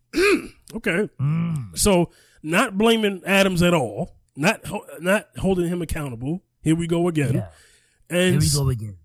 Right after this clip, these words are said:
Speaker 1: and said that despite symptoms of mental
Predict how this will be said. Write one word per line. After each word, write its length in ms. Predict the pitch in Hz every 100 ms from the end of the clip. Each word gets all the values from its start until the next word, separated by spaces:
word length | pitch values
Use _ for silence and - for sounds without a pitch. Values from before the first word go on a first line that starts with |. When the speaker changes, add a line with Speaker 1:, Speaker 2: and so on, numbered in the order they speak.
| -
Speaker 1:
and 320 | 156 175 170
said 500 | - 233 254 240 151 139
that 280 | 131 -
despite 480 | 143 131 - 208 160
symptoms 540 | - 196 - 185 170 151
of 120 | 135
mental 380 | 143 180 180